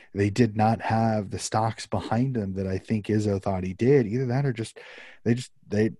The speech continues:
have not been preparing well for some of their opponents. I mean, I don't, I, I don't like going there, but I just, this has not been an Izzo Michigan State team that you come to expect. Like, I'm,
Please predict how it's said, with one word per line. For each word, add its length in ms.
have 240
not 300
been 180
preparing 480
well 200
for 160
some 160
of 80
their 180
opponents. 460
I 80
mean, 120
I 60
don't, 240
I, 200
I 40
don't 180
like 160
going 360
there, 260
but 120
I 60
just, 260
this 200
has 180
not 260
been 240
an 120
Izzo 420
Michigan 380
State 320
team 260
that 120
you 140
come 280
to 160
expect. 440
Like, 160
I'm, 240